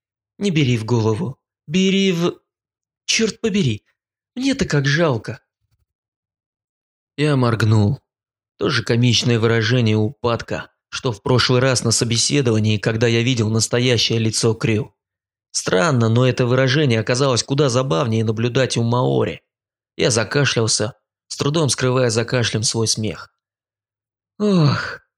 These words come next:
оценив ситуацию, она вдруг предложила: «Не хочешь ли попытаться еще? От тебя не требуется ничего особенного, я и так вся мокрая». Крю снова склонилась надо мной,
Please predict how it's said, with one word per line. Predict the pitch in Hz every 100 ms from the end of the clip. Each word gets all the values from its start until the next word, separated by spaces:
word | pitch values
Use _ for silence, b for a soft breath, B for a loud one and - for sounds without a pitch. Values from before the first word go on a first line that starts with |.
| _ _ -
оценив | - 160 165 143
ситуацию, | 135 165 175 147 127
она | 127 123
вдруг | 127 131
предложила: | - 113 127 127 113 95 76 _ _ _ _ _ _
«Не | 240
хочешь | - 247 208 -
ли |
попытаться | 160 143 143 135 117 139
еще? | 139 - - 104 - - _ _ _ _ -
От | 180
тебя | - 185 196
не | 190
требуется | 185 220 220 214 180
ничего | 170 - 160 180
особенного, | - 135 110 107 101 143 - _ _ -
я | 226
и |
так | 226 139
вся | - 139
мокрая». | 131 117 - 107 120 - _ _ _ _ _ _ -
Крю | 294 175
снова | 151 147 120
склонилась | - 123 131 123 107
надо | 120 117 127
мной, | 147 120